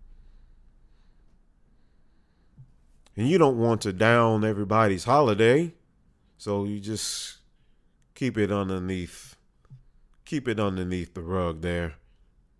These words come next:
Hopefully it doesn't get too big to where we would have to do anything. Besides, if we do say something about it,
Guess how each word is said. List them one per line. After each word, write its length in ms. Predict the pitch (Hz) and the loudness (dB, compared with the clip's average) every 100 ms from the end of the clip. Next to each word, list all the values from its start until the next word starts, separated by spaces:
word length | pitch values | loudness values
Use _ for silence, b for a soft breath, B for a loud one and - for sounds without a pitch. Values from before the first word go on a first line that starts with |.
| _ _ _ _ _ _ | _ _ _ _ _ _
Hopefully 460 | - 147 - 104 98 | 2 2 2 -2 -2
it 80 | |
doesn't 360 | 95 104 98 90 | 0 -2 -2 -6
get 280 | 107 104 - | -4 -4 -6
too 260 | 131 107 | -6 -6
big 500 | 87 98 98 110 110 - _ _ _ _ _ _ _ _ _ _ _ _ | -2 0 2 2 -2 -12 _ _ _ _ _ _ _ _ _ _ _ _
to 100 | - | -6
where 300 | 107 113 107 | 2 2 2
we 220 | 98 107 | 0 -4
would 260 | 110 104 101 | -6 -4 -4
have 240 | 113 104 - | -4 -4 -8
to 80 | |
do 260 | 92 117 117 | -2 0 2
anything. 680 | 101 95 87 104 110 127 127 _ _ _ _ _ _ _ _ _ _ _ _ _ _ _ _ _ _ _ _ _ _ | 0 -4 -4 -2 -2 -4 -12 _ _ _ _ _ _ _ _ _ _ _ _ _ _ _ _ _ _ _ _ _ _
Besides, 580 | 135 - 143 117 98 90 | -6 2 4 6 4 -2
if 140 | 113 | -6
we 100 | 135 | -6
do 240 | 123 139 131 | -4 -4 -4
say 240 | - 131 | -2 -2
something 440 | 120 131 120 120 120 | -2 -4 -4 -6 -6
about 360 | 117 120 120 | 2 2 2
it, 160 | 117 | 0